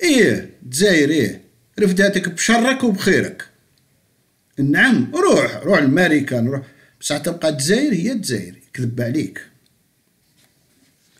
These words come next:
ما عنيناش، اليوم راني، يعني، راني فرغت قلبي وهدرت،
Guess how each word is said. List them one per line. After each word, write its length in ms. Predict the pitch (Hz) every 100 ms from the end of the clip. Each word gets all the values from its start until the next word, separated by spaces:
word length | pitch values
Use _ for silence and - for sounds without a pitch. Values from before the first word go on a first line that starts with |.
| _ _ _ _ -
ما 80 | 151
عنيناش، 600 | 175 151 107 101 - - -
اليوم 260 | 110 156 151
راني، 720 | 151 147 175 170 156 151 143
يعني، 340 | 139 143 139
راني 180 | 135 123
فرغت 420 | 123 120 175 -
قلبي 340 | - 131 135 170
وهدرت، 540 | 117 107 139 -